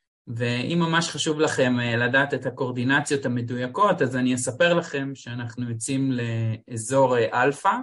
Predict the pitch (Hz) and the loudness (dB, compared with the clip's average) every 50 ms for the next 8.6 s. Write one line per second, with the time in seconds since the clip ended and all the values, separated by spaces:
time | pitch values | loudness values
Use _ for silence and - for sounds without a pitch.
0 | - - 135 120 131 127 127 123 123 120 120 139 139 - 151 139 - - _ - | -6 -8 -6 -2 0 2 2 2 2 2 2 0 0 0 -4 -6 -6 -12 _ -6
1 | - 135 135 139 135 139 151 180 240 240 - - - _ _ _ _ _ - _ | 0 2 4 4 4 4 4 2 0 -2 -4 -10 -12 _ _ _ _ _ -20 _
2 | _ _ _ _ - 139 135 131 - - - 147 143 151 165 175 180 175 175 165 | _ _ _ _ -2 -2 -2 0 -2 -2 -2 0 2 4 4 2 2 2 0 0
3 | 160 156 151 143 139 - 190 202 202 190 185 190 185 - - 156 143 143 147 156 | 2 2 2 0 0 0 0 0 2 2 0 0 0 0 0 0 2 2 4 4
4 | 156 156 151 139 - - 208 208 208 208 - - - 156 156 160 156 156 160 147 | 2 2 0 -2 -2 0 0 0 0 -2 -4 0 0 0 0 0 -2 -2 -2 -2
5 | 147 143 131 127 127 127 127 120 - - 139 127 123 120 123 131 127 - 135 131 | -2 0 0 -2 -2 -4 -6 -6 -2 0 0 2 2 2 2 2 0 -2 -6 -10
6 | - - 127 113 110 110 110 110 110 - - 107 - - - - - _ _ _ | -8 -6 -4 0 2 2 4 4 2 2 0 -2 -2 -4 -6 -8 -10 _ _ _
7 | _ _ _ _ _ - 127 113 - 160 160 170 170 170 156 139 135 160 156 147 | _ _ _ _ _ -10 -10 -4 0 2 2 2 2 2 2 2 2 2 2 2
8 | 143 135 120 113 - 113 - - 113 107 110 | 2 2 2 0 -2 -6 -6 -4 -4 -4 -2